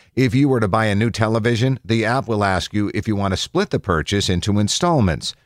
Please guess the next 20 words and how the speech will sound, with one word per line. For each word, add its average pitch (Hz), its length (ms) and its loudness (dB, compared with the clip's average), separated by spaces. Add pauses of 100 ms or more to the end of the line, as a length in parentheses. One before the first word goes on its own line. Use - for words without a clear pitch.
(300)
"This 143 280 2
does 120 240 2
not 185 280 0
require 98 560 0
merchant 120 540 0
agreements, 98 640 0
et 78 100 -6
cetera, 76 520 -2
and 95 240 -2
will 95 140 0
work 101 280 -2
on 95 200 -2
all 170 300 0
transactions, 95 920 -2
both 87 300 -2
retail 104 680 0
and 123 320 0
e-commerce," 151 760 0 (160)
explains 87 540 -2
Clausen. - 480 -4